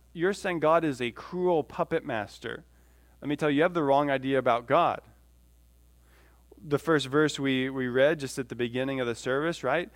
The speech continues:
"The Lord is good to all, and his compassions are over all his works." There's never been one moment where God hasn't been good. And so when God speaks to us, he's not only perfectly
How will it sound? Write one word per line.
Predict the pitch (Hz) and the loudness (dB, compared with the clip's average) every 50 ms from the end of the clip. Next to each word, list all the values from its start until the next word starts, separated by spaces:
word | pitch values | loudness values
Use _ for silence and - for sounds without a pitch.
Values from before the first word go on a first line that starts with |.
| - - _ - | -20 -18 _ -2
"The | 147 147 | 0 0
Lord | 147 165 190 202 190 | 2 4 4 4 4
is | 180 156 131 120 | 4 2 0 -4
good | - - - 156 165 180 185 165 156 - | -10 -6 0 2 4 4 4 2 -2 -8
to | - 165 151 147 | -6 -4 -4 -4
all, | - 139 135 131 127 113 101 - - - - _ _ _ _ _ _ - | -2 0 2 4 4 2 2 -2 -6 -12 -18 _ _ _ _ _ _ -6
and | 139 143 | -2 -2
his | 147 135 - | -2 -2 -4
compassions | - 156 147 131 - 143 156 151 151 147 - 175 160 143 | -4 -6 -4 -4 -2 0 0 2 0 0 -2 -4 0 2
are | 143 143 135 | 0 2 2
over | 151 143 131 127 123 | 0 -2 0 0 -2
all | - 123 135 139 139 | 0 2 4 4 4
his | 135 131 117 123 | 2 0 -2 -4
works." | 120 135 131 123 117 - - - - - _ - - - | -4 -2 -2 -2 -2 -4 -10 -20 -20 -20 _ -20 -10 -2
There's | - 165 165 202 | 0 0 2 2
never | 226 226 220 196 | 2 2 2 2
been | 180 202 196 180 | 2 2 2 2
one | 147 160 185 202 202 185 | 4 4 4 4 4 4
moment | 180 180 196 214 214 185 156 143 | 4 4 4 4 4 2 0 0
where | 143 139 | -2 -2
God | 139 151 143 147 156 | 2 2 4 4 4
hasn't | 151 143 143 160 151 | 2 2 0 -2 -2
been | 151 151 147 139 | 0 0 0 0
good. | 131 156 180 175 127 95 - - - _ _ _ _ _ _ _ _ _ _ _ _ _ | 2 4 4 4 4 2 -2 -8 -20 _ _ _ _ _ _ _ _ _ _ _ _ _
And | - 139 | -6 0
so | 165 170 | 2 2
when | 175 170 | 2 4
God | 165 185 190 180 143 | 6 6 4 4 2
speaks | - - - - 196 226 247 - - - - | -2 -10 -6 -4 -2 -2 -2 -4 -8 -8 -2
to | 170 165 147 135 | 0 2 4 4
us, | 127 131 156 - - - - - _ _ _ _ _ _ _ _ _ | 4 4 2 0 -6 -14 -18 -20 _ _ _ _ _ _ _ _ _
he's | - 151 147 | -4 -2 2
not | 160 180 190 190 | 4 6 6 6
only | 190 180 170 165 151 143 135 - - - - _ _ _ _ _ | 6 4 4 4 2 0 0 -4 -8 -20 -20 _ _ _ _ _
perfectly | - - - 208 220 208 - 247 233 - - 220 220 226 233 240 233 | -6 2 6 6 6 6 4 0 0 0 2 2 4 4 2 0 -4